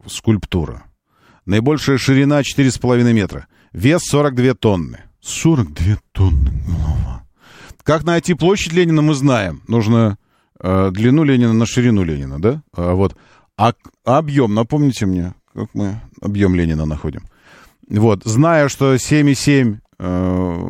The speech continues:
высота наибольшая, а ширина четыре с половиной, а вес сорок две тонны. Окей? Вот. И постамент ещё шесть и три метра. И это всё, это всё, э, дико фундаментально выглядит. Прям вот голова Ленина.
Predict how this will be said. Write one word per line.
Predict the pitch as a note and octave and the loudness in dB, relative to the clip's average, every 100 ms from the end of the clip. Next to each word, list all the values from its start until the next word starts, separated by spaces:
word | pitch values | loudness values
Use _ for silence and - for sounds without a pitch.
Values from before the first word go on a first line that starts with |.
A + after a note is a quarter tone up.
| E2+ E2 - - | -10 -10 -12 -12
высота | - F2 - D3 - F#3+ | -10 -6 -2 0 2 2
наибольшая, | D3+ A2+ G#2 F#2 F#2+ F2+ | 2 0 -2 -2 -2 -2
а | |
ширина | - A#2+ B2+ D3 | 0 2 2 2
четыре | C#3+ - B2 | 0 -2 -2
с | A#2+ | -2
половиной, | - A2+ G2+ D2+ A1+ - _ _ - | -4 -2 0 -2 -10 -18 _ _ -4
а | G#2 | 0
вес | A2+ D3 | 2 0
сорок | - A#2+ A2 | 0 0 0
две | F#2+ G#2+ | 0 -4
тонны. | G2+ - A#1+ - _ _ _ _ | -4 -8 -14 -16 _ _ _ _
Окей? | F2+ E2+ C#3 - _ _ _ - | -10 -6 -8 -10 _ _ _ -4
Вот. | G2+ | -2
И | - | 0
постамент | C3+ D#3+ - D#3 C3 G#2+ G2 | 0 -2 0 0 0 -2 -4
ещё | F2+ G2 | -6 -6
шесть | - G2 - | -2 -4 -2
и | F2 | -6
три | E2 D#2+ | -4 -4
метра. | D2+ C#2 - - - | -4 -8 -14 -18 -2
И | |
это | G#2+ D3+ C#3 | 0 0 -2
всё, | - C3 C3+ C3 F2 | -2 0 2 0 -2
это | F#2+ G#2+ G#2+ | -4 -4 -6
всё, | - G#2+ G#2 G2 | -4 2 2 2
э, | D#2 C2 C#2+ C#2 C2 | -2 -6 -8 -6 -8
дико | C2+ E2+ G#2+ - | -8 -4 -4 -4
фундаментально | - D#2 D2 D2+ C#2+ C2+ B1+ | -10 -8 -8 -8 -8 -8 -8
выглядит. | B1+ B1+ - - - | -12 -14 -16 -20 -20
Прям | - C2 B1+ | -14 -14 -12
вот | C#2 | -12
голова | D2 D2 C#2+ C2 | -8 -6 -6 -10
Ленина. | - - | -14 -20